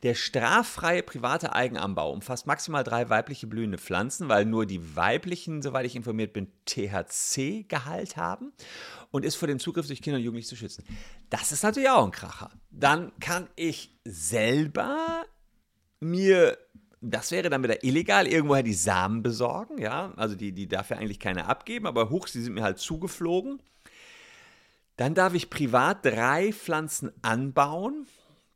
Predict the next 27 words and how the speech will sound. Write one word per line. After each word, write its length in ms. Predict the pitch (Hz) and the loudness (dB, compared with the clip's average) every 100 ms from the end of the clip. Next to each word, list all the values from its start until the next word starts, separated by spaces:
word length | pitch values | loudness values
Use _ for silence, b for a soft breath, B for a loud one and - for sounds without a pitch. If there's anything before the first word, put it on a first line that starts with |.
| _ _ _ _ - | _ _ _ _ -20
weibliche 540 | - 104 123 147 170 151 | -6 0 0 0 -8 -8
Pflanzen 360 | 156 160 - - | -10 -8 -8 -8
anbauen 640 | 98 135 147 165 185 226 226 - | -8 -8 -6 -4 -4 -4 -8 -4
und 560 | 135 160 175 185 - | 0 0 0 -4 -8
mir 220 | 135 135 139 | -6 -4 -4
kann 440 | - 131 143 143 - | -2 -4 -2 -6 -6
da 360 | 104 117 135 107 | -4 -2 -4 -6
nichts 340 | 95 98 - | -10 -8 -8
passieren. 580 | - 143 - - - 85 | -8 -6 -6 -8 -16 -20
Ja, 160 | - - | -20 -20
das 180 | - - | -14 -10
ist 280 | - - - | -8 -4 -2
doch, 360 | 127 - - - | -4 -4 -14 -4
ähm, 640 | 117 117 117 113 110 - | 0 4 4 4 2 -4
sicherlich 600 | 87 92 120 107 98 - | -8 -8 -4 -2 -2 -4
auch 240 | 95 90 - | -4 -6 -6
schon 240 | - 90 - | -12 -12 -12
e-, 100 | - - - | -16 -16 -16
einmal 400 | 85 85 101 - - | -14 -10 -8 -8 -10
etwas. 540 | 98 - - - - B B - | -14 -12 -10 -10 -8 B B -6
Ich 60 | |
sag 160 | 120 - | -4 -4
euch 140 | 104 | -6
gleich, 360 | 90 90 104 - B B B | -2 0 -2 -8 B B B
wann 500 | - 90 113 139 160 151 b b _ | -14 2 2 2 -2 -12 b b _
das 300 | 113 117 - | 0 0 -4
ganze 540 | 95 104 107 - 104 | -8 -8 -8 -6 -8